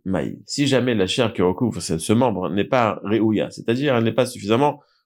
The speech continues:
pour en faire, pour faire de ce membre un, un membre viable. Maï, est-ce que le contact de l'homme, non pas le O L comme de notre Mishnah, non pas rentrer dans une salle où se trouve ce membre, mais le contact de l'homme avec ce membre, est-ce que le nazir devra se couper les cheveux ?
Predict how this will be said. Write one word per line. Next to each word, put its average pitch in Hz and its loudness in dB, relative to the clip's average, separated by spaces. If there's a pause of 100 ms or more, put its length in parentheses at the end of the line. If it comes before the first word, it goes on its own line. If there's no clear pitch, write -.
pour 123 4
en 113 4
faire, 113 0
pour 107 -2
faire 123 0
de 110 2
ce 107 -2
membre 110 2
un, 90 -2
un 104 2
membre 107 0
viable. 87 -6 (580)
Maï, 92 0
est-ce 139 -2
que 156 2
le 127 4
contact - -4 (360)
de 101 2
l'homme, 101 4
non 117 0
pas 151 2
le 117 2
O 104 2
L 95 0
comme 87 -6
de 85 -2
notre 107 -10
Mishnah, 67 -10 (360)
non 113 4
pas 131 2
rentrer 107 -2
dans 98 -4
une 95 -8
salle 98 0
où 82 -4
se 90 -10
trouve - -12
ce - -8
membre, 71 -6
mais 87 2
le 104 6
contact 120 0
de 95 -2
l'homme 104 2 (300)
avec 117 0
ce 117 -4
membre, 131 -2
est-ce 113 -4
que 123 0
le 104 2
nazir 117 2
devra 110 2
se 117 -10
couper - -2
les 95 0
cheveux ? - -6